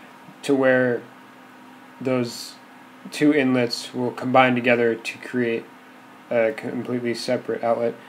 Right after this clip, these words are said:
And then a heat exchanger is where heat either le-, uh, heat will, you'll use the flow rate to move heat.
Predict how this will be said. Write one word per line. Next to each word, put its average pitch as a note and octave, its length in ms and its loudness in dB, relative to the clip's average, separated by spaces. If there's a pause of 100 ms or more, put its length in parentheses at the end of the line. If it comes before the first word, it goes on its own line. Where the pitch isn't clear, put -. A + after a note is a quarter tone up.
(340)
And B2 240 0
then B2 220 2
a A#2+ 80 0
heat C#3+ 240 2
exchanger B2 720 -2 (280)
is A#2+ 180 -8
where B2 440 0 (580)
heat B2 360 -2 (600)
either A#2 400 -4 (400)
le-, C3 460 2
uh, B2 180 -2 (920)
heat C#3 300 -4
will, A#2+ 320 -4 (100)
you'll B2 220 0
use B2+ 440 -2
the - 140 -8
flow B2+ 220 -4
rate A#2+ 300 0
to A2 340 -4
move A2+ 320 -6
heat. G#2+ 240 -10